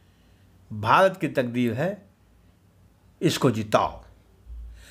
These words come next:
तो माननीय कांसीराम जी, उस समय हम लोग भी साथ उनके कई मीटिंगों में रहे, इसका जवाब देते थे। क्या अद्भुत जवाब उन्होंने दिया, क्या अद्भुत सोच थी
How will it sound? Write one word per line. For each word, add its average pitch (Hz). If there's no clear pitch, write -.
तो 175
माननीय 156
कांसीराम 202
जी, 196
उस 185
समय 175
हम 165
लोग 214
भी 214
साथ 147
उनके 139
कई 147
मीटिंगों 139
में 123
रहे, 113
इसका 185
जवाब 113
देते 101
थे। 101
क्या 269
अद्भुत 151
जवाब 139
उन्होंने 127
दिया, 101
क्या 240
अद्भुत 185
सोच 247
थी 175